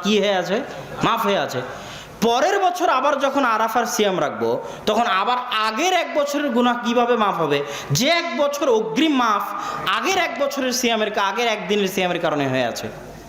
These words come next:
কথা কি বুঝতে পারছেন? তখন ইবনুল কাইয়িম রাহিমাহুল্লাহ উত্তরে বলছেন যে মানুষ খালি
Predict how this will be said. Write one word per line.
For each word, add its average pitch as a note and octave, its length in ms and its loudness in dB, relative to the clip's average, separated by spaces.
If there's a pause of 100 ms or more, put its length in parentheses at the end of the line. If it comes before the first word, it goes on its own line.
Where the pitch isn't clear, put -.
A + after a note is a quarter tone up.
কথা E3 180 0
কি F3+ 100 0
বুঝতে E3+ 240 -2
পারছেন? E3+ 260 0 (760)
তখন F3 220 -2
ইবনুল F3+ 260 -2
কাইয়িম F#3 340 -2
রাহিমাহুল্লাহ E3+ 560 -2
উত্তরে C#3+ 340 -2
বলছেন C#3+ 400 0 (540)
যে B2 120 -2
মানুষ D3 400 -2
খালি G#3 220 -2